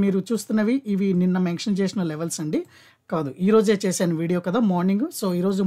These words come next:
మార్నింగ్ చేసిన వీడియోలో మీరు చూసుండొచ్చు ఈ లెవెల్స్. So, వాటిని బట్టి ఈరోజు మనకు మార్కెట్ అయితే రెస్పెక్ట్ అవ్వడం అయితే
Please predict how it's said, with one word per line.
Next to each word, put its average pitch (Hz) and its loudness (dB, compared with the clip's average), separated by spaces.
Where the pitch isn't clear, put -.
మార్నింగ్ 185 0
చేసిన 190 -6
వీడియోలో 202 4
మీరు 175 0
చూసుండొచ్చు 185 -4
ఈ - 0
లెవెల్స్. 165 -6
So, 269 -2
వాటిని 202 2
బట్టి 202 0
ఈరోజు 208 2
మనకు 190 0
మార్కెట్ 175 0
అయితే 180 -4
రెస్పెక్ట్ 190 -6
అవ్వడం 175 0
అయితే 165 -4